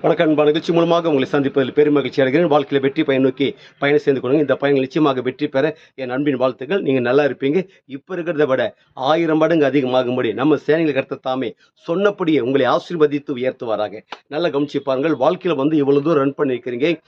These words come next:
இவ்வளவு தூரம் மேல வந்து, சில நேரங்கள் வந்து ஒரு மாதிரி ஒரு சோர்வுகள், ஒரு மாதிரி பலவீனங்கள் வரும் பொழுது பாருங்க, அடுத்து என்ன செய்ய வேண்டும் என்பது மறந்து போய் செயல்பட முடியாமலே சில நேரங்கள் வந்துவிடும். அது குறித்து நீங்க ஒருபோதும் கவலைப்படாதீங்க.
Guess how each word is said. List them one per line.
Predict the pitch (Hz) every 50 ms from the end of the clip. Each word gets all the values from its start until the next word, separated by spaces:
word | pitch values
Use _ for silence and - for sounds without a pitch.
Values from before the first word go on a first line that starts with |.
| _ _ _ -
இவ்வளவு | 143 147 151 147 147
தூரம் | 170 160 139 139
மேல | 147 151 135 113
வந்து, | 120 110 101
சில | - - 180 175 185
நேரங்கள் | 220 226 208 196 175 165
வந்து | 170 165 170 139 - - - _ _ _
ஒரு | - 143 143 139 135
மாதிரி | 160 190 180 170 151
ஒரு | 131 123 -
சோர்வுகள், | - 165 175 185 175 165 143 127 127 135 147 139 - - _ _ _
ஒரு | - 139 139 127
மாதிரி | 117 135 156 170 156 127
பலவீனங்கள் | 127 135 160 175 175 175 170 156 147 120 127
வரும் | 135 143 147 131
பொழுது | 139 131 120 -
பாருங்க, | - 131 120 110 120 123 113 - - _ _ _ - 139
அடுத்து | 156 190 190 190 190 156 143
என்ன | 156 180 175
செய்ய | - - 151 165 165 175 175 170 151 139 - - - - - 143 131 127
வேண்டும் | 147 160 170 160 156 156 147
என்பது | 147 147 147 147 147 190 185 151 123
மறந்து | 127 135 160 190 185 180 156 156
போய் | 160 185 214 196 - - - - - -
செயல்பட | 135 151 180 202 190 180 185 185 185 185 180
முடியாமலே | 175 185 185 185 185 190 202 208 208 165 - - _ _
சில | _ - 151 143 135
நேரங்கள் | 143 156 151 139 120 120
வந்துவிடும். | 123 131 123 107 101 101 - -
அது | 131 147 170
குறித்து | 160 180 175 - 185 165
நீங்க | 147 139
ஒருபோதும் | 143 139 147 151 143 127 -
கவலைப்படாதீங்க. | 127 131 127 - 127 113 107 107 107 -